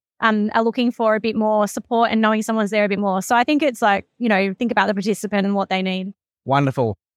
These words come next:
Speaker 2: Last question. Are there any announcements coming out from the organisation in the coming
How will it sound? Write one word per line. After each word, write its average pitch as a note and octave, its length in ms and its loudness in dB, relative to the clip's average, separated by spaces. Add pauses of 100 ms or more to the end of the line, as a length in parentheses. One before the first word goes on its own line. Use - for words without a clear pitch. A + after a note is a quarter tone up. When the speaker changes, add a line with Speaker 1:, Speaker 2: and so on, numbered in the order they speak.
Speaker 2:
Last D#3 240 2
question. C3 360 -2 (200)
Are D3 80 2
there D#3 100 2
any D3+ 280 2 (120)
announcements D3 460 0
coming D3 260 0
out D3+ 300 0
from C#3+ 140 -2
the C#3+ 100 2
organisation D3 680 0
in C#3 60 -2
the B2+ 60 -4
coming C#3+ 400 -2